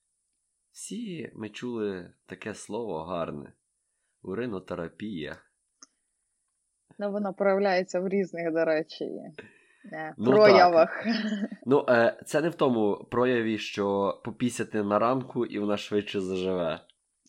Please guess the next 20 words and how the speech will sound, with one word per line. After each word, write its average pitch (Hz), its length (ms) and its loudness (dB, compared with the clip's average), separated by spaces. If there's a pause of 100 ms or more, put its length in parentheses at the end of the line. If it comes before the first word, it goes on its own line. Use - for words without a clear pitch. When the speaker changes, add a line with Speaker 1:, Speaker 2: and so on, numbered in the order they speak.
(560)
Speaker 1:
Це 120 420 0 (720)
в - 140 -12
тому 143 280 4
прояві, 123 580 4
що - 200 -6
треба 110 280 2
пити 113 420 2
чиюсь 104 520 -2
мочу. 101 520 0 (1800)
Speaker 2:
Тут, 269 180 2 (600)
<laughs> - 1800 2
тут, 269 200 0
знаєш, 302 400 -2
оце 233 240 0
страшне, 262 540 0
коли 240 320 -2
ти 226 200 2
сказав 220 420 0
«чиюсь». 233 720 0 (580)
Speaker 1:
Чиюсь. 135 720 6